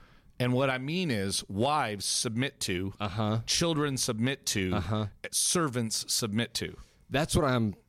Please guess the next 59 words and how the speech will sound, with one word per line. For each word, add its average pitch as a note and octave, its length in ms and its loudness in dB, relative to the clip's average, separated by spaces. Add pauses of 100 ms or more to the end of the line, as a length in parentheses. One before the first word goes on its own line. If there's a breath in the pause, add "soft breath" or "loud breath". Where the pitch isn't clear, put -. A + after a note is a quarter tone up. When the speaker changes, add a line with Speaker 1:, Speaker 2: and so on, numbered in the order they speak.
(220)
Speaker 2:
seeing. A#2+ 580 2
That's D3 180 2
what D#3 80 2
I'm, C3+ 140 4
that's E3 180 2
what E3 100 4
I'm, C3+ 220 2
that's D#3 180 0
how E3+ 140 4
I've C#3 140 2
always A#2+ 340 4
read A#2 300 4
it. F2+ 160 -2
Speaker 1:
Yep, C3+ 100 0
Speaker 2:
And B2 80 4
that's C3+ 140 2
Speaker 1:
yep, B2 80 6
Speaker 2:
why A2+ 60 4
Speaker 1:
yep, - 20 4
Speaker 2:
I A#2 80 0
say, C3+ 80 4
Speaker 1:
yep. A#2 80 4
Speaker 2:
like, A2 180 2
I'd, A2 140 2
uh, A#2 380 0
an A2+ 200 0
outside B2 420 0
perspective G#2+ 540 0
on F#2+ 160 4
that. F#2 140 0
I'd G2+ 100 0
love A2 200 2
to A2 60 4
hear A2+ 120 4
you A2 120 6
guys. G#2 200 2
But D3+ 200 0
as C#3+ 220 2
I B2 140 2
walk C3+ 400 2
through D3 480 6
Speaker 1:
So A2+ 80 6
you've F#3 280 4
never, G3 200 2
okay, C3+ 220 -4
I'm B2 120 4
gonna G3 160 6
ask D3 140 -2
you B2 40 -4
a A2 40 -4
question B2 240 4
Speaker 2:
Yeah. A#2 80 2
Speaker 1:
here. A2 60 2
You've D#3+ 200 2
never F#3 340 4
read C3 360 2
twenty-one B2+ 760 2
as A2 440 2 (400 loud breath)
mutual C3 800 4